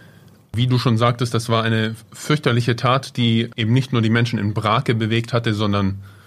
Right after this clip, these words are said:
von Brake bis Leer, was nicht nur daran lag, dass das Opfer aus, aus Leer kam. Die Tat geschah sehr wahrscheinlich am frühen Morgen des zehnten Dezember zweitausendeinundzwanzig.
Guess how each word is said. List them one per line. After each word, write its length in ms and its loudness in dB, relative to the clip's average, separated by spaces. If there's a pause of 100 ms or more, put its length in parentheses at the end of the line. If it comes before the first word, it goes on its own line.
(120)
von 220 -2
Brake 320 2
bis 200 -2
Leer, 220 2
was 160 0
nicht 280 0
nur 180 2
daran 320 0
lag, 180 -2
dass 160 -6
das 160 -6
Opfer 320 -4
aus, 420 -8
aus 220 -8
Leer 240 0
kam. 380 0 (760)
Die 100 0
Tat 360 0
geschah 320 2
sehr 340 2
wahrscheinlich 540 0
am 80 2
frühen 400 0
Morgen 400 2
des 380 -6 (240)
zehnten 360 -2
Dezember 480 0
zweitausendeinundzwanzig. 1300 -2